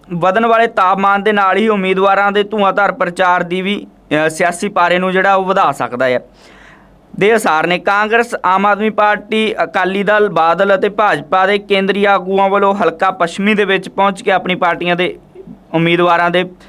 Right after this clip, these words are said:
ਚੋਣ ਪ੍ਰਚਾਰ 'ਚ ਜਿਹੜਾ ਹੁੰਗਾਰ ਭਰੀ ਜਾਣੀ ਹੈ, ਚੋਣ ਪ੍ਰਚਾਰ ਕੀਤਾ ਜਾਣਾ। ਚੋਣ ਪ੍ਰਚਾਰ ਦੇ ਸ਼ੁਰੂਆਤੀ ਦੌਰ 'ਚ ਕਾਂਗਰਸ ਪਾਰਟੀ ਨੇ ਆਪਣੇ ਚਾਲੀ ਸਟਾਰ ਪ੍ਰਚਾਰਕਾਂ ਦੀ ਸੂਚੀ ਜਾਰੀ ਕੀਤੀ ਹੈ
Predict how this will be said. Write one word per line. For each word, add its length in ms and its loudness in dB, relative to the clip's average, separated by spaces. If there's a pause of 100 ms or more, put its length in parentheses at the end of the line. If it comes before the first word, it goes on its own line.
(540)
ਚੋਣ 220 2
ਪ੍ਰਚਾਰ 480 0
'ਚ 100 -10
ਜਿਹੜਾ 220 0
ਹੁੰਗਾਰ 360 -2
ਭਰੀ 280 0
ਜਾਣੀ 300 0
ਹੈ, 80 0
ਚੋਣ 280 -2
ਪ੍ਰਚਾਰ 380 -2
ਕੀਤਾ 360 -4
ਜਾਣਾ। 220 0
ਚੋਣ 260 0
ਪ੍ਰਚਾਰ 500 0
ਦੇ 120 0
ਸ਼ੁਰੂਆਤੀ 420 -2
ਦੌਰ 180 0
'ਚ 80 -8
ਕਾਂਗਰਸ 420 -4
ਪਾਰਟੀ 380 -2
ਨੇ 200 -4 (720)
ਆਪਣੇ 380 -2
ਚਾਲੀ 360 0
ਸਟਾਰ 300 0
ਪ੍ਰਚਾਰਕਾਂ 500 -4
ਦੀ 60 -2
ਸੂਚੀ 320 -10
ਜਾਰੀ 240 -2
ਕੀਤੀ 400 -6
ਹੈ 160 -2